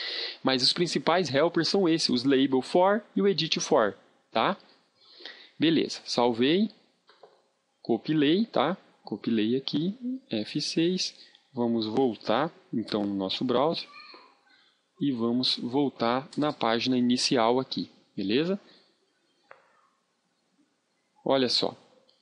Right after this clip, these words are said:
tá fazendo exatamente a mesma coisa, e se eu vier aqui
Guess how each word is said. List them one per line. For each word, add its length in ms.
tá 120
fazendo 440
exatamente 760
a 40
mesma 340
coisa, 360
e 40
se 120
eu 100
vier 320
aqui 380